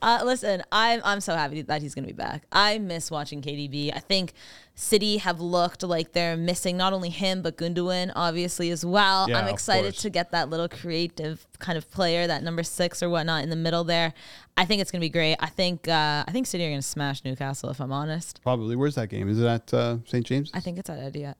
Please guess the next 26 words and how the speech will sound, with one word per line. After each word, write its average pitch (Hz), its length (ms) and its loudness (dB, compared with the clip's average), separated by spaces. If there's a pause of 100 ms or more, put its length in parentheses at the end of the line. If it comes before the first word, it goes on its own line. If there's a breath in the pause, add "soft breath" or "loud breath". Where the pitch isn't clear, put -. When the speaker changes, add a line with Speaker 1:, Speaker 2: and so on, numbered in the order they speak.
(140)
Speaker 1:
the 156 80 -10
Etihad. 151 220 -8
Speaker 2:
Oh, 117 180 2
is 107 140 -2
it? 143 120 0
Okay. 98 140 -2
Speaker 1:
I 85 40 -4
think 180 200 -4
so. 151 240 -4
Speaker 2:
Yeah. 98 160 -6
Speaker 1:
I'm 95 100 -12
not 269 180 6
a - 20 0
hundred 214 160 -2
percent 180 300 -4
sure. 170 200 0 (420 loud breath)
Before 339 440 4
we 330 100 -2
jump 269 300 0
into 208 760 0 (140)
some 185 440 2
afcon, 208 680 2
some 220 160 -4
Asia 202 240 2
Cup, 180 400 2
Speaker 2:
Yeah. 135 240 2